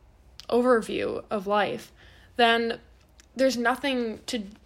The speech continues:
like, there's no way to improve because there's no standard set. And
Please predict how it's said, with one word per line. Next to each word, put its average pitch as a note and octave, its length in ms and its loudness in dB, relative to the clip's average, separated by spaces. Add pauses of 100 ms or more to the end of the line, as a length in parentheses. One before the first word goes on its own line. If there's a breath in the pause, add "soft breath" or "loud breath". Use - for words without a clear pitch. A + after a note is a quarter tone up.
like, A3 160 -4
there's A3+ 120 -4
no B3 60 -2
way C4+ 160 -2
to A#3 180 -6
improve A#3+ 560 -2
because A3 220 -8
there's A#3+ 160 -4
no A#3 180 2
standard A3 540 -2
set. - 340 -8 (540 soft breath)
And A#3 560 0